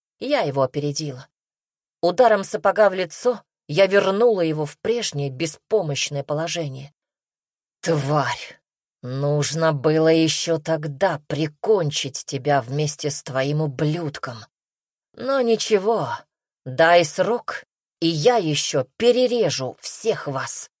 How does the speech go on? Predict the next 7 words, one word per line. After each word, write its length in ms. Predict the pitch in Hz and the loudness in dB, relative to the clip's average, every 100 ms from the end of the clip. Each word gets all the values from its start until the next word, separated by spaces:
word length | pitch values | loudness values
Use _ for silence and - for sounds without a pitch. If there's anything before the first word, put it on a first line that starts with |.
| _ _ | _ _
как 260 | - 151 147 | -2 0 0
свиней». 800 | - - 127 156 160 131 120 _ _ _ _ _ _ _ _ _ | -6 -8 -8 -8 -8 -10 -14 _ _ _ _ _ _ _ _ _
«Вот 520 | 156 151 175 254 - | -2 2 6 4 2
как?» — 460 | - 285 139 - - _ _ _ | -2 -4 -4 -14 -20 _ _ _
прищурившись, 1040 | 175 185 - - 208 185 160 - 175 160 | -4 -2 -4 -2 -2 -2 -6 -6 -6 -8
протянула 680 | - 170 170 - 185 208 175 | -6 -6 -4 -6 -8 -8 -8
я. 240 | 131 117 | -10 -12